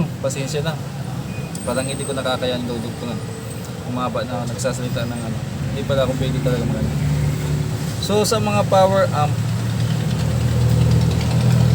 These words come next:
marami kasi, marami kasing ano eh, ah, magagandang klase kasi hindi lang kaya siguro ng ibang tao yung ano. So, yung unti-untiin yung mga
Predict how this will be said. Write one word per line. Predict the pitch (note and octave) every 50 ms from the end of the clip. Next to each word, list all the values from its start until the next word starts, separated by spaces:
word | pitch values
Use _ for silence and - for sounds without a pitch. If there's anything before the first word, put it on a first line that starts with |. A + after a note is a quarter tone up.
| - G1+ G1+
marami | D#3+ F3+ G3+ G#3+ A3 A3 A3+ -
kasi, | G#3+ F#3+ - A#3 A#3+ - - - - - - - - - - - - - - - - -
marami | D#3 E3 F3 F#3 F#3 F#3 F#3 F#3+
kasing | F#3 F#3 F3+ - F#3 F3+ F3 D#3+
ano | D#3 E3 F3
eh, | E3+ D3 C3 B2+ C#3
ah, | B2+ C3+ C3+ C3 C3 B2+ B2 A#2+ A#2 - - - - - - - - - - - - - - - - - - - - - C#3
magagandang | C#3+ D3 D3+ D3 D#3 D3+ - D3 D3 C#3 -
klase | C#3 C3 B2+ - C#3+ C3
kasi | C3+ D3 C3+ - - - - - - - - - - - - - - - - - - - - - - - - - - - - - - - - - -
hindi | D#3+ D#3 E3+
lang | E3+ D#3+ -
kaya | D#3 D3+ D3+ D3+ C#3+
siguro | - - - C#3+ C#3+
ng | C#3 C#3 C3+ - -
ibang | - C3 B2+ - -
tao | B2+ B2+ B2 A#2 A#2 A#2+
yung | A#2+ A#2+ A2+
ano. | A2+ - - - - - - - - - - - - - -
So, | E3
yung | F#3+ G3+ G#3+
unti-untiin | G#3+ - G#3+ G3+ G3+ F#3+ - - - - D#3 - -
yung | - -
mga | - - -